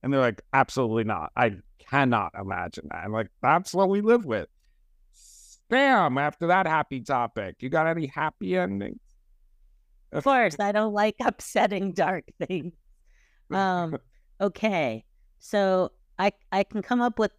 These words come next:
Speaker 2: two for different reasons. So my first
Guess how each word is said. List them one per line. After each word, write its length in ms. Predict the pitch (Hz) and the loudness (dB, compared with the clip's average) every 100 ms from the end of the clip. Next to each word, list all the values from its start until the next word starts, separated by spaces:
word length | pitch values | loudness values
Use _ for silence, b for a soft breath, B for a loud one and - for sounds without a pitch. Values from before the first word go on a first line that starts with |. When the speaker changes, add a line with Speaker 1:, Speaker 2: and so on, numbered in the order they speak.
| _ | _
Speaker 2:
two 600 | - 208 180 143 120 131 | -6 -2 0 0 -4 -8
for 260 | - 165 147 | -8 -4 -4
different 380 | 135 156 156 120 | -2 -2 -2 -2
reasons. 680 | 147 143 117 113 107 - - | -4 -4 -4 -6 -8 -12 -14
So 400 | - 156 143 123 _ _ _ _ _ _ _ _ b b b - | -2 0 0 -2 _ _ _ _ _ _ _ _ b b b -2
my 160 | 180 | 0
first 560 | 170 - 226 - - - | 0 0 0 0 -6 -20